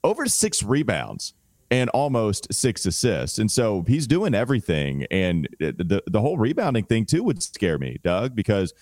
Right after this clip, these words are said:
we already struggle. They've gotten better. I know Nick Richards has been a better defensive rebounder, at least in a couple games on the West Coast road trip. He was showing signs of progress. But if Coby White is going down there, that means everybody's gonna have to box out, right?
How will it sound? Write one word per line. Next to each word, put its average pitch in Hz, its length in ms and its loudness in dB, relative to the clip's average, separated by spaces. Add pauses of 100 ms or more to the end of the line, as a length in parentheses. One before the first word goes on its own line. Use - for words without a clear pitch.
(160)
we 113 100 4
already 131 400 2
struggle. 110 480 0
They've 95 160 0
gotten 107 260 -2
better. 98 340 0
I 95 60 -2
know 87 140 -2
Nick 90 200 -4
Richards 98 400 0
has 87 140 2
been 85 460 0
a 87 60 -2
better 95 260 0
defensive 92 400 -2
rebounder, 85 580 0
at - 120 -6
least 90 280 -2
in 85 60 0
a 82 60 -2
couple - 300 -2
games 76 440 0 (340)
on 95 140 2
the 87 60 2
West 90 260 0
Coast 82 240 0
road 110 200 2
trip. - 260 0
He 87 100 2
was 76 100 0
showing 78 320 0
signs 73 340 -2
of 71 60 -10
progress. 71 600 -2 (320)
But 98 100 2
if 90 100 -2
Coby 123 260 0
White 95 440 0
is 104 120 0
going 123 220 2
down 123 240 0
there, 127 280 0
that 113 100 0
means 131 160 0
everybody's 123 320 0
gonna 107 160 0
have 110 120 0
to 92 60 -8
box 98 300 0
out, 120 260 0
right? 85 280 0